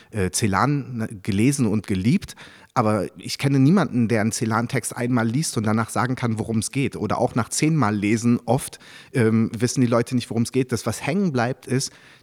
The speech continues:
dieses Kunstvolle der Sprache und dass man autom-, dass man irgendwie intuitiv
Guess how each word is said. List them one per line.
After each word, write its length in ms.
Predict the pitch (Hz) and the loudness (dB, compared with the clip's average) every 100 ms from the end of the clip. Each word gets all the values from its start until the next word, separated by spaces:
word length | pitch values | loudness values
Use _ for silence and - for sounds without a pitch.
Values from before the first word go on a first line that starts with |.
| - | -8
dieses 240 | 104 107 | -4 -2
Kunstvolle 440 | - 151 - 123 101 | 0 0 2 0 0
der 120 | 98 | 0
Sprache 400 | - 117 123 104 | -2 -2 -2 -2
und 420 | 78 95 101 - | -4 -2 -4 -2
dass 140 | 101 | -2
man 200 | 110 101 | 0 -2
autom-, 380 | - 120 131 113 - 107 | 0 -2 0 -6 -4 -6
dass 180 | 110 104 | -6 -4
man 100 | 110 | -2
irgendwie 260 | 110 107 - | -2 -4 -2
intuitiv 600 | 160 - 113 147 165 | -2 0 -2 -4 -6